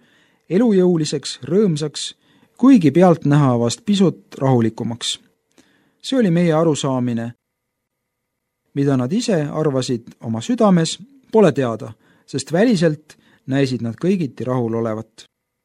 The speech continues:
Tuhande üheksasaja viiekümnenda aasta suvel juhtus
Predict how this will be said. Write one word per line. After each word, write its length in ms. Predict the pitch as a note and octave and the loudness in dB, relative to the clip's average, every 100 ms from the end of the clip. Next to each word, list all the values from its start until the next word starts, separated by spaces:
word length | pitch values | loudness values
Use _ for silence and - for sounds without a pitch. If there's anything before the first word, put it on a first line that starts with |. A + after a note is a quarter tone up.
| _ _ _ _ _ _ _ _ _ _ _ _ _ _ _ _ _ _ _ _ _ _ _ _ _ | _ _ _ _ _ _ _ _ _ _ _ _ _ _ _ _ _ _ _ _ _ _ _ _ _
Tuhande 680 | F3 F3 D3 C#3+ C#3+ C3+ C#3+ | 0 0 0 0 -2 -2 -4
üheksasaja 800 | G3 G#3 D#3 - B2+ C3 B2+ C3+ | -4 -2 -4 -6 -8 -4 -2 0
viiekümnenda 720 | F3+ G3 B2 C3+ C3 B2 C3+ | 2 2 2 0 0 -2 -2
aasta 260 | D#3+ - C3 | -4 -6 -4
suvel 360 | G#3+ A3+ D#3 | 0 2 4
juhtus 400 | C#3 D3 C3 A#2+ | 2 0 -4 -4